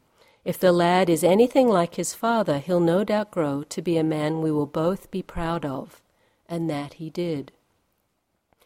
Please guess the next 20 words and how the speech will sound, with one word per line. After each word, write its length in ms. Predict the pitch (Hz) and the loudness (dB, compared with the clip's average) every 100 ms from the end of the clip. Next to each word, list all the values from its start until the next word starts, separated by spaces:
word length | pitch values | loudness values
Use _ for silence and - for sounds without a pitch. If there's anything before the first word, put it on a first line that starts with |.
| _ _ _ | _ _ _
Farmer 420 | _ 208 214 254 | _ 4 6 4
Fleming's 500 | 247 202 185 185 190 | 2 0 2 2 0
son 400 | - 151 143 139 - | -2 -2 0 -2 -4
attended 500 | 156 - 175 170 160 | -6 -2 0 0 -2
the 80 | |
very 320 | 156 175 180 196 | 0 0 2 2
best 260 | 190 185 | 0 0
schools, 580 | - 170 139 127 131 - _ _ _ _ | -2 -4 -6 -6 -10 -16 _ _ _ _
and 140 | 180 170 | 2 4
in 120 | 165 | 4
time 420 | 170 190 180 180 | 0 -2 0 2
graduated 720 | 175 180 190 214 226 208 208 - | 2 4 4 4 2 2 -2 -4
from 200 | 185 175 | -4 -4
Saint 220 | - 165 | -4 -2
Mary's 580 | 160 170 190 208 220 - | 0 2 2 0 -4 -10
Hospital 520 | - 170 165 - 170 170 | -6 -4 -4 -4 0 2
Medical 420 | 160 156 160 170 | 2 0 -4 -6
School 360 | - 160 139 | -4 -4 -2
in 160 | 147 151 | -2 -2
London, 480 | 175 196 160 123 | -2 -2 -4 -6